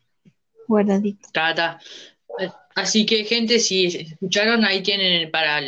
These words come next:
Speaker 2: si quieren buscarlo, el... y más adelante, si mi, mi hermana lo llega a le-, a decir a tiempo, ahí también pueden, es el que estaba hablando hace un ratito. Em, ¿en qué punto quedó? Ah, sobre eso de Brasil, no sé qué.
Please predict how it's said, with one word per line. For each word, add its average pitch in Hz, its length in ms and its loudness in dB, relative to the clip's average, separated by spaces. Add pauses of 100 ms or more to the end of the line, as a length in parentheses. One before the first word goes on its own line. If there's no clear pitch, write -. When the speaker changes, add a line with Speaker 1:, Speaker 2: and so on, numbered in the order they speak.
(200)
Speaker 2:
si 160 200 -2
quieren 175 220 0
buscarlo, 185 520 2
el... 175 220 2 (1700)
y 151 200 -4
más 156 220 -4
adelante, 156 320 -2
si 143 100 -6
mi, 131 320 -4
mi 135 100 -2
hermana 139 720 -2 (280)
lo 143 260 2
llega 170 360 2
a 170 40 0
le-, 165 160 2
a 156 100 2
decir 156 240 2
a 165 60 2
tiempo, 170 280 -2
ahí 170 200 -2
también 156 260 -4
pueden, 147 340 -4 (160)
es 156 260 -4
el 151 100 -6
que 143 60 -12
estaba 139 240 0
hablando 135 260 -2
hace 143 140 -10
un 143 80 -10
ratito. 180 300 -6 (800)
Em, 156 1040 -4 (180)
¿en 170 180 -4
qué 233 140 0
punto 233 240 2 (100)
quedó? 165 360 2 (1500)
Ah, 226 160 0
sobre 190 500 2
eso 202 180 0
de 160 120 0
Brasil, 151 280 0
no 147 80 -6
sé 143 100 -4
qué. 143 160 -8